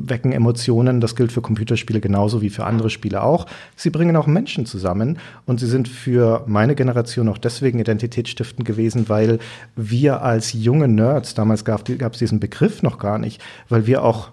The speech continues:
unsere Clique zusammengefunden hat über das gemeinsame Spielen und die Faszination dafür.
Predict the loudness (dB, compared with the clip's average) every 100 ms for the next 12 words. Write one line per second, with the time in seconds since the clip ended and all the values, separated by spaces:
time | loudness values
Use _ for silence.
0 | -2 -2 -2 -4 -2 0 0 -2 -2 0
1 | 4 4 2 2 0 2 0 0 -4 -12
2 | -20 _ _ _ -20 -4 0 0 0 2
3 | 2 2 2 -2 -2 0 2 2 0 -4
4 | -4 -4 -2 -4 -4 -4 -2 -4 -8